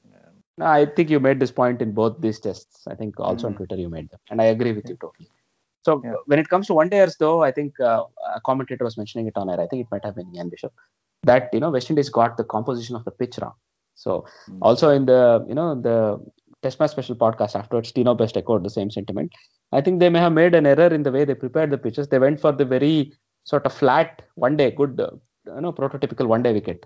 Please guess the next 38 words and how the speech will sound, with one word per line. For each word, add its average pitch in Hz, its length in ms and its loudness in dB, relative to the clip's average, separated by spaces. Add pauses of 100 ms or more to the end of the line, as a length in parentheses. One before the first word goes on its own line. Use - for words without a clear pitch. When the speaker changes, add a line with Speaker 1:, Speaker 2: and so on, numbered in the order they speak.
Speaker 2:
where 107 260 -6
scoring 120 360 -2
should 127 160 -10
be 110 80 -2
high, 101 260 -2
scoring 98 300 -4
rate 92 160 -6
should - 100 -12
be 78 80 -6
high. 92 140 -14 (320)
I 117 80 -6
think 165 160 2
that 135 140 4
was, 127 340 -2
they 131 120 -6
played 127 220 -4
into 117 180 -2
England's 110 360 -2
hands, 95 220 -4
because 104 200 -6
this 104 160 -10
England 117 420 0 (400)
batting 120 280 4
team 117 100 2
is 104 100 0
a 87 60 -2
beast, 80 320 -8
an 87 80 -8
absolute 90 400 -6
beast. - 340 -14
So - 120 -12
if 92 100 -10
you 104 80 0
want 110 140 0
to 117 60 -2
keep 143 200 0
them 147 180 4
down, 151 380 4